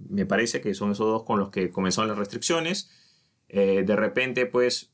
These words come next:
Facebook, eh, o sea, Meta y todos sus productos, eh, restringieron, eh, la visualización de estos medios rusos en toda Europa,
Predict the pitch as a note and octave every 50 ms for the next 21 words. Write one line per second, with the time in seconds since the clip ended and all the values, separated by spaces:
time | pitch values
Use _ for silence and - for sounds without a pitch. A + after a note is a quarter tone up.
0 | _ - - - C3+ C3 B2+ B2+ C3 A#2 B2 A#2 B2 A#2+ E2+ G2+ - - G2 G#2
1 | B2+ C3+ - - C3 C#3+ D3+ C3+ G2+ B2 A#2+ A#2+ C3+ C3+ C3+ C#3+ C3+ C3+ C3+ C3
2 | - D#3 E3 E3 - - - - F2+ F#2 - - - - A#2+ - - - A2+ G#2+
3 | G#2 G2+ D3 D3 C#3 C3+ C3+ C3+ D#3+ - - G#2 G#2 G2+ F#2+ G2+ G2+ G2 A2 G#2
4 | G2+ F#2+ A2 B2 C3 C3 B2 - B2+ B2+ C3 C3+ C#3 C3+ C3+ D3 D#3+ D3 D#3+ E3+
5 | E3 C#3 A2 G#2 A#2 A2+ A2+ A2 G#2 G#2 F#2+ - - - -